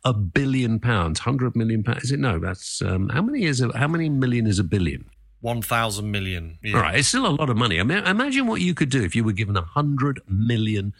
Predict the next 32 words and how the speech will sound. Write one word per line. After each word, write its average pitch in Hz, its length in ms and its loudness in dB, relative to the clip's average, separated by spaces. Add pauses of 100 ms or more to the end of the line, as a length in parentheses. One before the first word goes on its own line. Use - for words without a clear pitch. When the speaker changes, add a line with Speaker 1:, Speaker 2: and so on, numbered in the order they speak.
(220)
Speaker 1:
pounds. 98 300 2 (200)
They 165 220 2
have 170 180 0
just 139 280 0
wasted 117 640 0 (280)
a 107 100 4
hundred 156 760 -2 (100)
million 123 680 2
pounds 101 280 0
of 95 80 2
our 92 140 2
money, 95 360 -2 (360)
a 113 160 2
hundred 156 720 -2 (240)
million 117 760 0 (340)
of 92 140 0
our 104 180 2
money 85 380 -2
on 113 80 2
having 127 320 0
an 113 80 -2
election 120 440 -4
that 113 80 -4
wasn't 110 380 -6
even 92 400 -4
necessary. 78 580 -2 (320)
Get 170 280 0
together, 92 400 0
that's 104 260 -4
what 95 140 -2
I 85 120 0
say. 82 280 -4